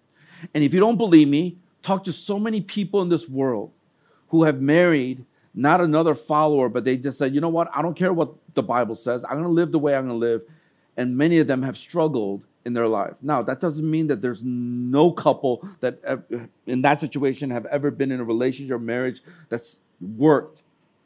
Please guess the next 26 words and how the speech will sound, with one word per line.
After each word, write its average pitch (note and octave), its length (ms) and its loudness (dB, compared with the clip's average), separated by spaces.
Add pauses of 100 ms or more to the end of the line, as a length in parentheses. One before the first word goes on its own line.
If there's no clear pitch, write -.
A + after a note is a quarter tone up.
(280)
or B2+ 140 4
those C#3+ 240 2
people D#3 540 -2
that B2+ 240 -4 (240)
were D3 200 2
not D3 240 2
a C3 60 2
believer A#2 400 -2
that A2+ 220 -2
became D#3+ 360 0
a B2+ 60 0
believer A#2+ 420 -2
later A#2 340 0
on. B2 240 -6 (600)
But C3 100 0
I'm B2+ 100 -2
telling F3+ 380 -2
you, C#3 140 0
if C3+ 160 -6
your D3 120 4
heart's F3 480 0
desire C3 880 0 (240)
is A2 160 -10
more C#3 280 0
set D#3+ 400 2
on C3 340 -2